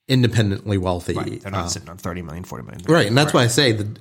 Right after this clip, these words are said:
Speaker 1: the price difference from one point eight to two point six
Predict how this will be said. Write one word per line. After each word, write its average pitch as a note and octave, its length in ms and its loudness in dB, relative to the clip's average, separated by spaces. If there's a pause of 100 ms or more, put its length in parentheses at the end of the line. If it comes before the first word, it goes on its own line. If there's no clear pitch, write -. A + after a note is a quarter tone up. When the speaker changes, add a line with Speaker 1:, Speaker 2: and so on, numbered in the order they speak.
(280)
Speaker 1:
the - 100 -2
price E3+ 300 2
difference B2+ 300 2
from A2 200 -2
one A#2 240 -2
point A#2+ 300 -2
eight A#2 220 0
to - 60 -8
two - 160 -4
point F#2+ 320 -6
six - 500 -4